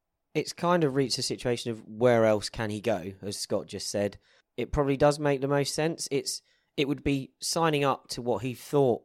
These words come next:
McLaren Honda would be, I believe. It would be a team that was, you know, gonna be maybe in the midfield trying to break out and then try and take them to, to greatness. So that does mean he's lost, if he makes the move for, for, say, next year, he's lost three years that he could have spent doing that at another team, or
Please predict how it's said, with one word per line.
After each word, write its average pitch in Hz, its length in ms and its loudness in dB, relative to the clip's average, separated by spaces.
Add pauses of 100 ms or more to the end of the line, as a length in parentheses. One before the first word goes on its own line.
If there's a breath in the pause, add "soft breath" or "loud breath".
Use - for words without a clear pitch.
(120)
McLaren 117 440 -2
Honda 117 340 -2
would 87 160 -10
be, 90 340 -4 (280)
I 95 80 -8
believe. 104 360 -2
It 117 40 -8
would 80 80 -12
be 107 120 -2
a 101 60 -2
team 110 300 -6
that 104 140 -6
was, 98 220 -8 (500 soft breath)
you 92 100 -8
know, 95 80 -6
gonna 101 160 -6
be 104 200 -2 (100)
maybe 104 300 -2
in 104 60 -4
the 104 80 -6
midfield 104 460 -2
trying 107 220 -6
to 101 60 -6
break 104 320 -2
out 107 220 -2
and 101 100 -6
then 104 120 -4
try 107 220 -4
and 104 100 -6
take - 260 -2
them 104 200 -6
to, 101 260 -4 (120)
to - 120 -6
greatness. 101 520 2 (380 soft breath)
So 127 140 2
that 135 160 6
does 131 200 4
mean 123 160 0
he's 117 140 -4
lost, - 420 0 (220)
if 127 100 -8
he 127 80 -4
makes 123 240 0
the 120 100 -6
move 107 200 0
for, - 160 -18
for, - 120 -12
say, 104 200 -2
next - 320 -4
year, 87 120 -6
he's 104 180 -6
lost 110 260 0 (160)
three 135 280 0
years 98 460 -2 (160)
that 107 60 -6
he 87 80 -8
could 117 140 -6
have 98 80 -8
spent 98 280 -6
doing 98 200 -6
that 98 160 -6
at 95 120 -8
another 98 260 -6
team, 98 400 -6
or 95 200 -4